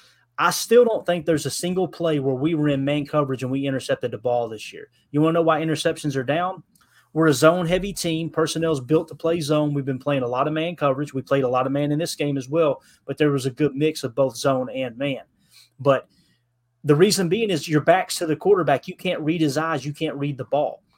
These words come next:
I know it appears to be, quote unquote, soft, but when you force them to take what you're giving them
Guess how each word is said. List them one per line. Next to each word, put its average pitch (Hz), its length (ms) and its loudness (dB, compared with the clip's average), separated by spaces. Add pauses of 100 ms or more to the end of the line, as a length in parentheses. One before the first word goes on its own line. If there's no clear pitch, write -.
(440)
I 143 120 4
know 180 280 6
it 214 220 0
appears 175 440 -2
to 170 100 -4
be, 165 120 0
quote 170 220 0
unquote, 160 420 0
soft, 156 600 -2 (320)
but 156 100 -2
when 147 160 0
you 208 140 -2
force - 460 2
them 151 200 0
to 127 80 -2
take 180 340 -2
what 175 240 -4
you're 151 120 -2
giving 156 300 0
them 110 200 -8